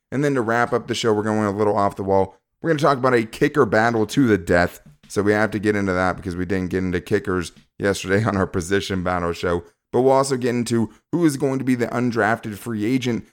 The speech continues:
that could potentially go on a run and make the roster, because we know the Chargers love keeping those dudes. And also, who's going to be the training camp darling that everyone is going to be talking about? So, super loaded show. Let's go ahead and get into it. David, this is such an exciting training camp coming up here.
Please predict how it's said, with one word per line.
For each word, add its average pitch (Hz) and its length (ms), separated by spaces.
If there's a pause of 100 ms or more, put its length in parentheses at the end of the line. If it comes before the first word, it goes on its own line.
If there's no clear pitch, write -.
(140)
that 120 140
could 113 120
potentially 110 680 (240)
go 131 200
on 120 160
a 117 60
run 110 240
and 101 260
make 101 220
the 95 80
roster, 95 380
because 90 200
we 90 100
know 92 200
the 95 80
Chargers 92 400
love 95 220
keeping 95 340
those 92 220
dudes. 90 320 (240)
And 147 240
also, 139 320
who's 143 260
going 135 220
to 139 40
be 131 120
the 117 100
training 113 380
camp 107 260
darling 98 460
that 90 180
everyone 98 600 (260)
is 98 180
going 95 260
to 87 60
be 90 80
talking 85 380
about? 73 300
So, 85 280 (180)
super 156 380
loaded 131 360
show. 123 340 (220)
Let's 87 140
go 98 120
ahead 92 140
and 90 80
get 92 120
into 98 280
it. - 260
David, 143 300
this 151 180
is 131 100
such 156 300
an 123 240
exciting 107 800
training 104 560
camp 101 320
coming 101 340
up 92 200
here. 92 320